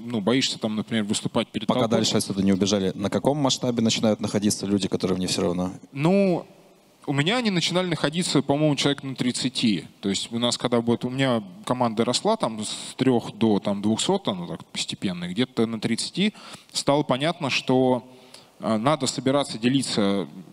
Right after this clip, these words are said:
Speaker 1: какими-то там знаниями, потому что стало понятно, что мы бегаем по кругу вот так между проектами, и гораздо проще выстраивать внутренние коммуникации между людьми не через коммуникацию внутри команд, а через то, что вот они общаются неформально. То есть, условно говоря, я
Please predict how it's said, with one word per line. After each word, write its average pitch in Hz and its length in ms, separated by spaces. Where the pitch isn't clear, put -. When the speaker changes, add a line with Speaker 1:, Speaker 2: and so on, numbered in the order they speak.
Speaker 1:
какими-то 117 500
там 107 300
знаниями, 165 440
потому 127 320
что 127 280
стало 135 300
понятно, 131 340
что - 140
мы 113 100
бегаем 113 340
по 117 100
кругу 123 260
вот 104 100
так 98 180
между 98 240
проектами, 127 600
и 120 240
гораздо 123 340
проще 156 380
выстраивать 120 540
внутренние 110 360
коммуникации 117 580
между 110 220
людьми 175 380
не 139 180
через 127 320
коммуникацию 131 520
внутри 135 180
команд, 127 400
а 104 40
через - 260
то, 175 120
что 135 220
вот 110 120
они 120 160
общаются 120 500
неформально. 113 540
То 90 80
есть, 98 100
условно 107 260
говоря, 110 200
я 107 240